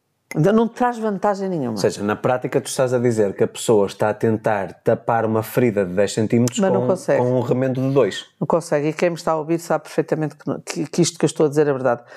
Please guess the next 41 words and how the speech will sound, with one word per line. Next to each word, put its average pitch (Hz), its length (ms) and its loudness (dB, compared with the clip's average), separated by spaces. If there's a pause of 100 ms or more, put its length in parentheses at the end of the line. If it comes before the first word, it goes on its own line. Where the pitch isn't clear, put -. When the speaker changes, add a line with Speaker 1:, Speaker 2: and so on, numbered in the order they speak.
(240)
Speaker 1:
Ninguém 196 420 2
consegue 170 580 -2
fazer 160 280 0
as 151 120 -2
pazes 180 480 -4 (120)
com 160 180 0
um 160 140 2
ato 170 160 -4
sexual, 156 760 -2 (340)
hum, 160 720 0
selvagem 156 840 0
ou 143 140 2
doido 151 440 4
ou 151 60 6
o 139 40 0
que - 80 -18
quer 160 140 0
que - 120 -14
seja. 123 380 -6
Speaker 2:
Eu 104 120 4
acho 113 140 -2
que - 80 -2
às, 113 120 0
isso, - 360 -4
acho 117 220 -2
que - 80 -4
às 113 120 -4
vezes 104 280 0
isso - 100 -4
tem 104 80 2
muito 107 240 0
a 104 60 2
ver 110 160 2
com 107 120 0
aquilo 104 220 2
que - 100 -6
se - 100 -2
chama 110 200 -2
o 113 60 -6
sexo - 500 -4
de, 104 160 -4